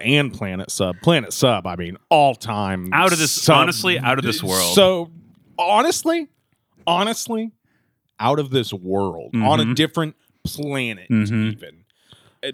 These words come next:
Speaker 1: Planet Sub, very good. Yan's, one of my greatest regrets of, uh, restaurants that we didn't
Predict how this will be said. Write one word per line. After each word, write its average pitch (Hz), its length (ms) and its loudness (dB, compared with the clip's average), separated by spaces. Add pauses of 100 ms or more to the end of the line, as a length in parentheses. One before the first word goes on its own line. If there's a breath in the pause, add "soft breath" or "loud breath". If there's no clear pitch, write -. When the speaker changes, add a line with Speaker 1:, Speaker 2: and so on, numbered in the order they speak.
Speaker 1:
Planet 202 260 0
Sub, 165 380 0
very 147 440 2
good. 123 600 0
Yan's, 131 760 0
one 131 440 0
of 120 100 0
my 131 420 2
greatest 120 680 -2
regrets 104 560 -2
of, 107 240 -2
uh, 95 420 -2
restaurants 98 520 -2
that 95 120 -4
we 98 120 -8
didn't 90 580 -8